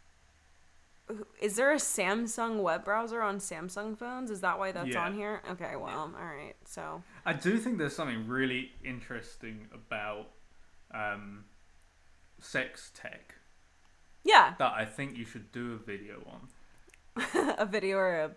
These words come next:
Speaker 1: you mean a podcast?
Speaker 2: I, well, yeah, it can be, yeah, probably a podcast,
Speaker 1: <laughs>
Speaker 2: probably not a video. Um,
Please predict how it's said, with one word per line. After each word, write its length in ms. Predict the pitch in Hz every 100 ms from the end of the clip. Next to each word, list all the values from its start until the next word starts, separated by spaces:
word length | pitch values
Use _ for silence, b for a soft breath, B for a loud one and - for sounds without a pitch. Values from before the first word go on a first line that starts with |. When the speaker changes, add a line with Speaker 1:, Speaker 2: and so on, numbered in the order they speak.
| -
Speaker 1:
you 100 | 185
mean 120 | 156
a 40 |
podcast? 440 | 160 160 175 180 -
Speaker 2:
I, 200 | 127 127 147 151
well, 220 | 135 110
yeah, 240 | 123 120 101
it 120 | 117
can 140 | 139
be, 340 | 135 120 110 -
yeah, 180 | - - - - _ - -
probably 420 | 120 113 110 104
a 60 |
podcast, 500 | 110 - 110 - 110 - -
Speaker 1:
<laughs> 140 | 320
Speaker 2:
probably 420 | 381 - 113 107 110
not 260 | 110 - -
a 20 |
video. 220 | - - 90 B B B B -
Um, 400 | 113 101 101